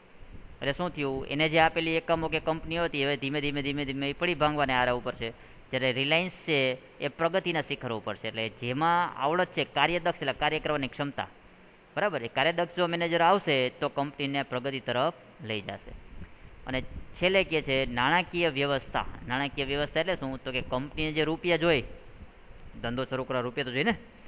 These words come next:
તે નાણાકીય વ્યવસ્થા ક્યાંથી કરવાની? company તો મોટું સ્વરૂપ હોય, કોઈ એક જ વ્યક્તિ રૂપિયા કાઢે તો પહોંચી શકાય નહીં. બરાબર? તો નાણાકીય વ્યવસ્થા કરવા માટે શું કરવું પડે?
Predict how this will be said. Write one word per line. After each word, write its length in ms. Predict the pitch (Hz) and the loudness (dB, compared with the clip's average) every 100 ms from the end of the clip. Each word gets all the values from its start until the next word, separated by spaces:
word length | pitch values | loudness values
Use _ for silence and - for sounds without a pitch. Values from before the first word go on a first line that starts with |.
| - - - | -18 -20 -20
તે 140 | - 120 | -8 -2
નાણાકીય 400 | 120 139 143 151 | 2 2 2 0
વ્યવસ્થા 340 | 160 165 180 | 2 2 2
ક્યાંથી 240 | 175 208 180 | 2 2 2
કરવાની? 380 | 143 117 107 - - - - - - - | 2 0 -2 -8 -18 -18 -16 -16 -20 -8
company 320 | - 123 143 | -6 -4 -4
તો 100 | 139 | -2
મોટું 260 | 151 180 185 | -2 -2 0
સ્વરૂપ 260 | 175 156 | 0 0
હોય, 120 | 127 113 | 0 -4
કોઈ 220 | 131 120 | 0 0
એક 100 | 127 | 2
જ 120 | 147 | 0
વ્યક્તિ 320 | 139 156 156 | 0 -2 -2
રૂપિયા 340 | 151 156 160 156 | -2 0 0 4
કાઢે 220 | 147 170 147 | 6 6 4
તો 160 | 143 139 | 2 -4
પહોંચી 320 | - 139 156 | -2 -4 -4
શકાય 520 | 139 127 131 127 127 147 - - - - | -4 0 4 4 4 -2 -14 -20 -20 -8
નહીં. 180 | 117 104 - - - - | -6 -6 -12 -18 -18 -6
બરાબર? 260 | 180 233 185 | 0 2 2
તો 100 | 123 | 0
નાણાકીય 400 | 120 139 139 147 | 2 0 0 0
વ્યવસ્થા 340 | 147 147 160 | 0 0 0
કરવા 200 | 156 156 | 2 2
માટે 160 | 160 196 | 0 -2
શું 80 | |
કરવું 240 | 185 165 147 | 0 0 2
પડે? 200 | 139 | 0